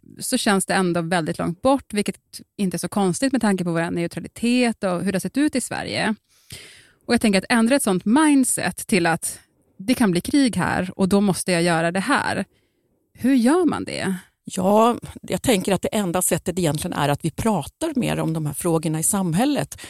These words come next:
Speaker 2: och tar reda på vad som gäller just kring regelverk och vilka förväntningar som finns på oss som medborgare.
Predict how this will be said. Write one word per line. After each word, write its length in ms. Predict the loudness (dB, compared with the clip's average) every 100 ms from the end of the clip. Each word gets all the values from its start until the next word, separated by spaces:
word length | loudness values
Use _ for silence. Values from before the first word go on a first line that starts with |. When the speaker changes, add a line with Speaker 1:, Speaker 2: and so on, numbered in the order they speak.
| -18
Speaker 2:
och 200 | -14 -6
tar 160 | 0 2
reda 440 | 4 2 0 -2
på 200 | 2 0
vad 140 | 2
som 220 | -2 -2 -4
gäller 500 | -4 -6 -4 -4 -2
just 260 | -2 -6
kring 280 | -6 -8 -6
regelverk 720 | -4 -2 -2 -4 -4 -6 -4
och 140 | -6 -6
vilka 180 | -8
förväntningar 720 | -2 0 0 -2 -6 -8 -6 -4
som 180 | -4
finns 280 | -4 -4 -4
på 160 | -2 -2
oss 240 | 0 -4 -8 -20 -14
som 180 | -2 0
medborgare. 680 | 2 2 2 4 4 4